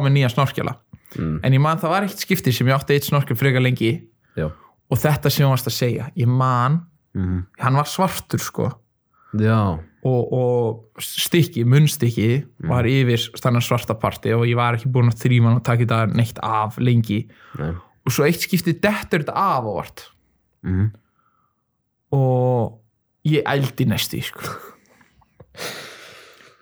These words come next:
Speaker 1: Bara þessi l-, svört græn leðja sem myndaðist þarna.
Speaker 2: Já, hundrað prósent.
Speaker 1: Oh my.
Speaker 2: Man eftir henni.
Speaker 1: Já, þannig að þið sem notið snorkel endilega bara einu sinni í mánuði, skilur, þetta tekur enga stund, takið þetta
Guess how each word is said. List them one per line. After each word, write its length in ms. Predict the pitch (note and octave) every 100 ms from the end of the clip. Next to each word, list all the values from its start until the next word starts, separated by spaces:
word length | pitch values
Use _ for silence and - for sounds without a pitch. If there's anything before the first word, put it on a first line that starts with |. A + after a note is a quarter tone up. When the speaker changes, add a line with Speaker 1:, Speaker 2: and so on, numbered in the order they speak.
| _
Speaker 1:
Bara 180 | C3+ C#3
þessi 260 | C3+ D3+
l-, 320 | D3 D3 D#3 D3+
svört 640 | - - E3+ G#3+ - - -
græn 320 | F3+ G3 G#3 E3 E3
leðja 480 | G3 A#3 E3+ C3+ -
sem 180 | - C#3+
myndaðist 560 | D#3+ F#3+ F#3 A#2 - G2
þarna. 240 | G2 C#2 - _ _ -
Speaker 2:
Já, 180 | G#2 G2 - _ _
hundrað 260 | G2 G2 F2
prósent. 300 | F#2 F2+ -
Speaker 1:
Oh 280 | C#3 D#3+ F#3
my. 260 | F3+ E3
Speaker 2:
Man 160 | G2+ F#2+
eftir 160 | F#2 F#2
henni. 140 | F#2 - _ _ _ _ -
Speaker 1:
Já, 160 | B2+ A2+ - _ _
þannig 260 | - C3 B2
að 80 | A#2+
þið 160 | D3+ D#3
sem 200 | D3+ D3+
notið 380 | D3 D3+ D3 -
snorkel 360 | C#3+ - D#3 - - _
endilega 520 | - D3 D#3 C#3 A#2+ A2+
bara 160 | G#2
einu 100 | D#3+
sinni 220 | G#3 G3+
í 40 | C3+
mánuði, 440 | C3+ F#3+ E3 A2
skilur, 260 | - A#2+ B2+
þetta 220 | A#2+ B2
tekur 320 | D3 F3 D#3+
enga 160 | D3 B2
stund, 240 | E3 A#2
takið 440 | - C3 E3 G3+ F#3
þetta 180 | F#3+